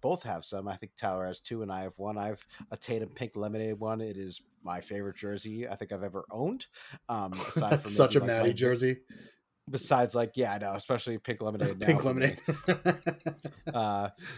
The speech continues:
Speaker 1: but I, like, I think my Vince Carter U N C jersey is still my prized possession, but, um, and Anton Jam-, uh, Anton Jameson, but, um, this is probably my favorite Celtics jersey I've owned. And so how he does these jerseys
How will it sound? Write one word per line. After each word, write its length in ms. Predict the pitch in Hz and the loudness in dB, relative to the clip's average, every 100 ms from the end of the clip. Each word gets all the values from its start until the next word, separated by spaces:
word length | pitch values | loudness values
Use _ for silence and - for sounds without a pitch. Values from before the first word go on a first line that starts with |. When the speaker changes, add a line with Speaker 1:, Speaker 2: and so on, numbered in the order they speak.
| - | 0
Speaker 1:
but 140 | 139 | 0
I, 200 | - 139 147 | 8 6 8
like, 160 | 143 139 | 6 8
I 100 | 143 | 8
think 160 | 170 | 8
my 140 | 151 143 | 8 8
Vince 280 | 131 135 | 8 2
Carter 540 | - 135 123 131 131 135 | 6 8 8 8 4 2
U 160 | 208 135 | 0 2
N 80 | 120 | 2
C 200 | - 127 | 0 -2
jersey 340 | 123 131 123 | 2 2 2
is 80 | 123 | -2
still 180 | - 123 | 2 2
my 140 | 113 | 4
prized 340 | 107 120 110 107 | 2 2 2 0
possession, 540 | 110 117 110 135 175 - - - - | 0 0 0 -2 -4 -6 -16 -18 0
but, 300 | 139 104 - - | 4 4 2 -2
um, 600 | 123 107 95 92 95 98 - | 0 2 0 -6 -10 -12 -6
and 240 | 139 113 131 | 0 0 0
Anton 360 | 117 101 107 | -4 0 -2
Jam-, 300 | 101 113 120 - | 0 -2 -2 -6
uh, 140 | 143 120 | -8 -8
Anton 320 | 135 107 107 95 | -6 -4 -4 -2
Jameson, 420 | 110 117 180 185 | -2 -2 -4 -2
but, 260 | 143 113 - - 131 - | 0 0 0 -18 -18 -4
um, 380 | 120 110 101 98 - | 2 2 0 -8 -4
this 240 | 139 - | -2 -2
is 100 | 123 | -4
probably 280 | - 127 113 | 2 2 4
my 120 | 104 | 0
favorite 280 | 101 113 104 | 0 -2 -2
Celtics 360 | - 117 110 | -2 -2 -2
jersey 320 | - 143 127 156 | -4 -4 -2 -2
I've 160 | 151 | 0
owned. 320 | 151 180 208 - _ _ _ _ _ _ _ _ - - | -2 -2 -6 -14 _ _ _ _ _ _ _ _ -20 -10
And 260 | 151 127 120 - - - - | -4 -2 -4 -8 -18 -20 -12
so 480 | - 220 160 135 - - _ - | 2 6 6 4 -2 -20 _ -4
how 240 | - 190 | 6 6
he 180 | 202 208 | 6 -2
does 240 | 160 165 120 | 0 0 0
these 200 | 131 - | -8 -6
jerseys 560 | 160 - - 87 - | -4 -4 -4 -10 -12